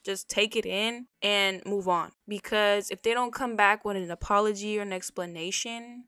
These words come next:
there's nothing you can do about it. You can't stop talking to somebody and go back like, "Oh my God, I need closure. I need to know why they did this." They did you how they did you, so move on.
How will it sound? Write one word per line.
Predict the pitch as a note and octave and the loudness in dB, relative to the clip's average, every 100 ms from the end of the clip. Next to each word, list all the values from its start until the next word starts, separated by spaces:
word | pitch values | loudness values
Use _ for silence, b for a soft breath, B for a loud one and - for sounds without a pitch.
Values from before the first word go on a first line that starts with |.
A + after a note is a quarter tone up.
| - | -2
there's | G#3 A3+ | 4 6
nothing | B3 C4+ C4 | 6 6 2
you | A3+ | 2
can | F#3+ | 0
do | F3 G#3 | 0 0
about | E3 F2 | 2 0
it. | B1+ - _ _ _ _ - | -4 -14 _ _ _ _ -12
You | A#3+ | -4
can't | D#4+ - | 0 0
stop | - G#3+ G#3 | 2 2 4
talking | G3+ G3 | 2 0
to | G3+ | -2
somebody | G3 F#3 F3 F3+ | -4 -4 -4 -4
and | F3 | -4
go | F3+ | -6
back | F3 E3+ E3 | -4 -4 -4
like, | D3+ - | -6 -6
"Oh | F#3+ | -6
my | G3+ | -6
God, | F3 F3 | -8 -8
I | F3 | -8
need | F3+ F3 | -8 -10
closure. | - F3 F3+ F3 F3 B B B B | -10 -10 -8 -10 -12 B B B B
I | G3 G3+ | -4 -2
need | G3+ | -2
to | G#3 | -4
know | G3+ G3 | -4 -2
why | F#3 | -2
they | F#3 F3+ | 0 -2
did | F3+ F#3 | -2 -4
this." | F3+ F3+ F3 G3 | -4 -6 -6 2
They | A3 | 4
did | G#3+ A3+ D4+ E4 C#4 | 4 2 0 0 -2
you | D4+ | 0
how | C#4 A#3+ | 4 4
they | A3 G3+ | 4 0
did | G#3 A#3 B3 | 0 0 0
you, | C4 C4 | -2 -2
so | C4 G#3 | -2 -2
move | F3+ E3 | -2 -4
on. | F#2 - | -6 -6